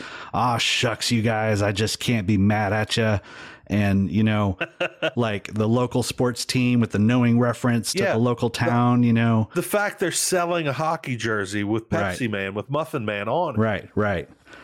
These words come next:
Speaker 1: that he's, he's out there doing that. And I thought, "Okay, that's pretty clever."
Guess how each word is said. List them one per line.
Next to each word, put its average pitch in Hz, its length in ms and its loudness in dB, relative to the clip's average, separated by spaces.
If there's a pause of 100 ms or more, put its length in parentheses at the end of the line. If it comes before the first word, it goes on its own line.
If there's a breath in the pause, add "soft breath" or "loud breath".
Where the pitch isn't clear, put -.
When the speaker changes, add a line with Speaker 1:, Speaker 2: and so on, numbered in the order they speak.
(260 loud breath)
Speaker 1:
that 107 200 2
he's, 120 520 0
he's 113 240 0
out 139 160 -2
there 113 140 2
doing 123 300 2
that. 101 200 0
And 98 100 -4
I 101 80 0
thought, 92 320 -2
"Okay, 90 260 -4
that's 82 240 -2
pretty 85 200 -4
clever." 85 400 -2